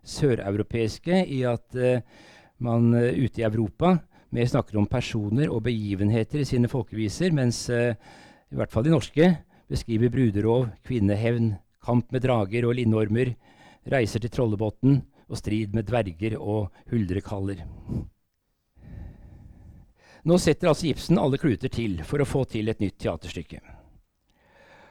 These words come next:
Han, eh, hadde jo i, allerede i Gilde på Solhaug, eh, laget, eh, lysstativer til plassering bak lys-, eh, s-, sidekulissene for å lyse opp hele scenen, slik at det skulle være mulig for skuespillerne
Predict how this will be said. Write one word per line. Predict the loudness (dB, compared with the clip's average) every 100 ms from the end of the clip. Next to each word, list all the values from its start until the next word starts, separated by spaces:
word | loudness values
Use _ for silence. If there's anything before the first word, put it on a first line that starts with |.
| _ -6
Han, | 2 8 8 10
eh, | 8 8 6
hadde | 4 0 2
jo | 4 4 4
i, | 2
allerede | 0 0 -2 -2
i | 0 2 2 2
Gilde | -4 -4
på | -6
Solhaug, | -2 -2 2 2 2 0
eh, | -2 -2 0
laget, | 2 2 0 -6 -4
eh, | 0 2 2
lysstativer | 0 -2 -2 -4 -4 -4 -2 -2
til | -2
plassering | -4 -2 0 2 2 2
bak | 0 0 -4
lys-, | -4 -4 -6 -4
eh, | -2 -2 -2
s-, | -6 -10 -10 -8
sidekulissene | -6 -6 -6 -6 -4 0 4 6 4 -2 -20 -20
for | -2 0
å | 0
lyse | 0 -2 -2 -2
opp | -2
hele | -2 -2 -2 -2
scenen, | -2 0 4 4
slik | 4 0 -6
at | -8
det |
skulle | -4 0 4
være | 4
mulig | 4 0 -2
for |
skuespillerne | -6 -2 -2 -2 -4 -2 2 4 2